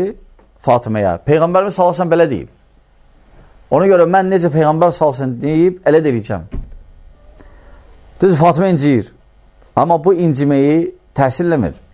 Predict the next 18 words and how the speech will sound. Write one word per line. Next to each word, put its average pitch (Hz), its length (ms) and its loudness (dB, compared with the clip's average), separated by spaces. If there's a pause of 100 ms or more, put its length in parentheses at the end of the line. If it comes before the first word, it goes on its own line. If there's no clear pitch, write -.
(680)
Çünki 123 260 0
Abu 120 140 0
Bakır 156 180 -2
haqqı 156 280 -2
idi. 73 220 -6 (680)
Haqsız 202 420 -2
yerə 170 240 4
inciməyi 151 480 2 (340)
təsir 135 300 -2
eləyə 135 180 2
bilərdi. 101 360 0 (1200)
Aydındır? 139 580 2 (1200)
Amma 190 300 2 (1080)
bu 139 120 2
haqsız 180 320 -2
yerə 180 240 2
incimək 104 340 0
idi. 90 180 0